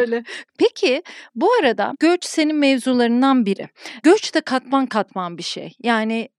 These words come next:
hangi ihtiyaçlarla göç ettik? Şu anda da Türkiye'den pek çok insan göç ediyor ve Londra'ya, İngiltere'ye çok insan geldi. Şimdi ben İstanbul merkezli bir insan olarak sanki Londra'daymış gibi konuşup geldi diyorum ama senin açından düşünüyorum.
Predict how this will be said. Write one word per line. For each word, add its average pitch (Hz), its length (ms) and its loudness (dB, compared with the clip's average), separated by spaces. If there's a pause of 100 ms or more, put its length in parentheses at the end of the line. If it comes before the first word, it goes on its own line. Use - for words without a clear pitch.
hangi 320 360 4
ihtiyaçlarla 196 800 2
göç 170 320 -4
ettik? - 480 -12 (260)
Şu - 200 -6 (140)
anda 226 240 2
da 254 100 2
Türkiye'den 277 540 -2
pek 302 220 -4
çok 214 220 -8
insan 180 360 -6
göç 285 240 0
ediyor 349 340 4 (340)
ve 381 220 6 (160)
Londra'ya, 294 480 6
İngiltere'ye 262 580 0
çok 247 260 -4
insan 185 340 -4
geldi. 175 280 -6
Şimdi 240 260 -2
ben 247 240 4
İstanbul 262 440 -2
merkezli 247 600 -2
bir 254 140 0
insan 254 340 -2
olarak 247 460 0
sanki 240 400 -2
Londra'daymış 220 1000 2
gibi 214 200 -4
konuşup 226 520 -2
geldi 233 380 2
diyorum 294 280 -2
ama 247 120 0
senin 269 320 4
açından 190 480 -2
düşünüyorum. 220 400 -10